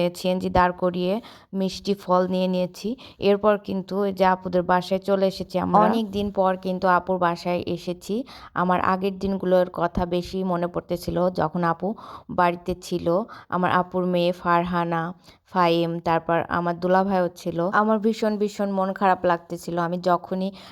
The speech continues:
ঢাকায় এসেছি, তারপর থেকেই আমার আপুদের কথা ভেবে এত, এত খারাপ লাগতেছিল, কারণ এখানে আসলেই আপুর বাসায় আমি উঠতাম। তো যেহেতু আপু নাই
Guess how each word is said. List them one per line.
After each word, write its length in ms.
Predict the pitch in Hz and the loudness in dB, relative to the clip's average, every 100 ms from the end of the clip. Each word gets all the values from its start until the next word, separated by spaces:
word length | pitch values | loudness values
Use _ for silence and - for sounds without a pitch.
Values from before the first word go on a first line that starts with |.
| - | -6
ঢাকায় 340 | 202 196 190 185 | -4 0 2 2
এসেছি, 320 | 180 185 - | 0 -6 -6
তারপর 400 | 190 180 175 165 170 | 0 2 2 0 -2
থেকেই 340 | - 180 190 190 - | -4 -4 -2 -2 -2
আমার 260 | 175 175 - | -2 -2 0
আপুদের 440 | 185 - 180 190 185 | 0 0 -2 -2 0
কথা 280 | 170 - 175 | -2 -2 -4
ভেবে 320 | 175 170 180 196 - - | -2 -2 -2 -4 -10 -8
এত, 200 | - 180 185 190 | -6 -2 2 2
এত 200 | 165 - 175 | 2 -2 -4
খারাপ 200 | 180 175 175 | 0 0 2
লাগতেছিল, 520 | 180 175 175 - 170 | -2 -4 -10 -4 -2
কারণ 340 | 170 160 165 175 - | 0 2 2 0 -2
এখানে 420 | 180 - 185 185 196 - - | -6 -4 -4 -2 -4 -8 -8
আসলেই 460 | - 185 - 185 180 | -2 -2 0 4 4
আপুর 240 | 170 170 175 | 4 0 0
বাসায় 380 | 175 175 180 175 | 0 2 -2 -2
আমি 180 | 175 175 | -2 -2
উঠতাম। 360 | 165 - 170 214 - - _ | -4 -4 -4 -4 -8 -20 _
তো 60 | 196 | -4
যেহেতু 340 | 190 202 196 190 | 0 2 2 4
আপু 320 | 180 175 185 180 180 180 | 4 2 0 0 2 0
নাই 340 | 185 180 180 | 0 0 0